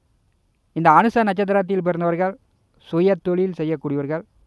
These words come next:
பல தொழில் கற்றுக்கொள்ள அமைப்பு உண்டு. அனுச நட்சத்திரத்தில் பிறந்தவர்கள்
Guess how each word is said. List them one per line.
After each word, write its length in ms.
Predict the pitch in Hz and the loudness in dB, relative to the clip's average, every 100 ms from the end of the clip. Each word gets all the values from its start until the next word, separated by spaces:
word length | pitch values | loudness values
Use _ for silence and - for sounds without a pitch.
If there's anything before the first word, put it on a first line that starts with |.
| _ _ _ _ | _ _ _ _
பல 240 | 139 160 185 | 0 2 0
தொழில் 360 | 175 175 190 165 | 0 -2 0 -2
கற்றுக்கொள்ள 500 | 143 180 165 156 160 | -4 -4 -4 -2 0
அமைப்பு 340 | 147 151 - 156 | 0 -2 -4 -6
உண்டு. 280 | 135 135 151 - _ _ - - - _ _ | -6 -6 -8 -10 _ _ -20 -20 -20 _ _
அனுச 300 | 135 202 220 | 0 0 2
நட்சத்திரத்தில் 600 | 202 175 185 190 170 170 160 | 0 0 0 0 0 -2 -2
பிறந்தவர்கள் 460 | 156 156 175 185 | 0 0 0 -2